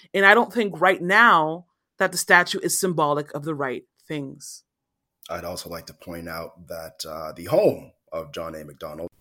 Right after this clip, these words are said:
Speaker 2: Scotland, had no problem scrubbing his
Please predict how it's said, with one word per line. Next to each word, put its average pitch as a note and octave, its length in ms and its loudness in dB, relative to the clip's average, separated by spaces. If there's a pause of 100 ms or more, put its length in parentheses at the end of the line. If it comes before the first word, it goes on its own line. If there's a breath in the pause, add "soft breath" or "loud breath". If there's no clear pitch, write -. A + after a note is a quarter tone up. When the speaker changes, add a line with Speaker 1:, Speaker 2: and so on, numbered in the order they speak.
Speaker 2:
Scotland, A#2+ 880 2 (460)
had A#2 320 -2
no C#3 180 6
problem D3 520 2 (580)
scrubbing F#2 640 -2
his F#2 640 -8